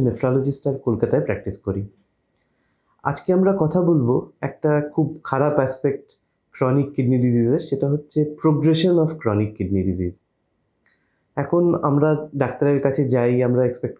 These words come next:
করি কি হ্যাঁ, আমাদের অসুখটা ঠিক হয়ে যাবে, কিন্তু unfortunately দেখা গেছে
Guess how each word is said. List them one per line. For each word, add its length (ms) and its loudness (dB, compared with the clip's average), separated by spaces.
করি 160 2
কি 80 0
হ্যাঁ, 240 0
আমাদের 300 0
অসুখটা 280 -6
ঠিক 220 -4
হয়ে 200 2
যাবে, 180 0
কিন্তু 300 0
unfortunately 600 0
দেখা 200 0
গেছে 220 0